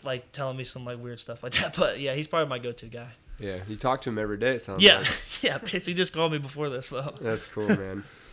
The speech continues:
Speaker 2: So, uh, on a lighter note, what kinds of things do you do for fun when you're not, uh, training and wrestling?
Speaker 1: Um, so I,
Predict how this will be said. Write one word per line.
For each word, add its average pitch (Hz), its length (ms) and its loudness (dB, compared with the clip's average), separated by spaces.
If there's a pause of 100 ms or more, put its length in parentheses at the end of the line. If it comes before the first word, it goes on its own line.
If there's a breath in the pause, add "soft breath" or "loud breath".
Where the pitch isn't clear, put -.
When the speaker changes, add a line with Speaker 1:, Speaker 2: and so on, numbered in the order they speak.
(100)
Speaker 2:
So, 143 440 8
uh, 120 400 6
on 127 60 4
a 127 60 4
lighter 123 280 6
note, 110 140 4
what 113 160 0
kinds 127 220 2
of 117 60 -6
things 123 220 2
do 107 60 -4
you 110 60 -2
do 113 180 0
for 107 160 -8
fun 113 320 2
when 98 100 -2
you're 101 100 0
not, 101 360 -4
uh, 98 220 -2
training 104 460 -4
and 98 80 -4
wrestling? 98 520 -8 (580 soft breath)
Speaker 1:
Um, 160 580 2 (280)
so 147 440 4
I, 143 220 4